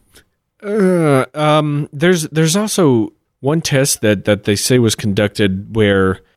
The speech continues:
they put 'em under a black light or something, and, and they looked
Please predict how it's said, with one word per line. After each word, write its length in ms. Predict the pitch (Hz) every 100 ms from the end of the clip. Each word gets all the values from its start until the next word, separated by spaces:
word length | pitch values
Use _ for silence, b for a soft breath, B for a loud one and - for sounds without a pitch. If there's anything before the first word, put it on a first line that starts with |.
| _
they 140 | 120
put 240 | 107 - 147
'em 100 | 135
under 200 | 120 101
a 40 |
black 440 | 85 92 107 120 -
light 200 | 117 123
or 80 | 120
something, 460 | - 127 131 123
and, 240 | 110 98 -
and 500 | 107 98 92 92 92 _ b b b _
they 240 | 107 107 95
looked 440 | 95 113 - -